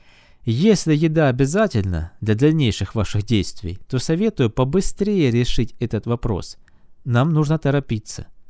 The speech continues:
Реально торопиться». Машина неслась в другой конец Ворошиловграда. Никакого экстрима не было. Создавалось ощущение, что все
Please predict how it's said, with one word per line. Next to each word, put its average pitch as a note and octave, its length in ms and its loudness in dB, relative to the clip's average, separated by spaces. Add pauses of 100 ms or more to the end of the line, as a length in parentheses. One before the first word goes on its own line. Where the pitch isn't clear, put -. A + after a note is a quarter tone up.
(260)
Реально G#2+ 440 4
торопиться». - 720 -6 (1080)
Машина C3 440 0
неслась A#2 400 0
в G2 40 -10
другой G#2+ 320 0
конец G#2 400 -2
Ворошиловграда. F#2+ 920 -4 (500)
Никакого D3+ 520 2
экстрима A#2 600 0
не G#2+ 160 -2
было. E2 300 -8 (360)
Создавалось D3+ 640 2
ощущение, D3 680 -2
что - 200 -6
все C#3 460 -2